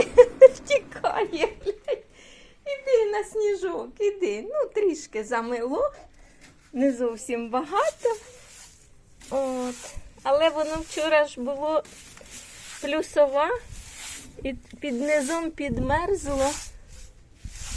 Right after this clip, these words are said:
І ось о. Робота є, але воно ще <laughs> іде.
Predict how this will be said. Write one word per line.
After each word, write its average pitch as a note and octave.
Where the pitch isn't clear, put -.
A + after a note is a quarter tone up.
І C#4
ось B3+
о. A#4
Робота C#4+
є, F#3
але C4+
воно B3+
ще B3+
<laughs> G#4
іде. A3+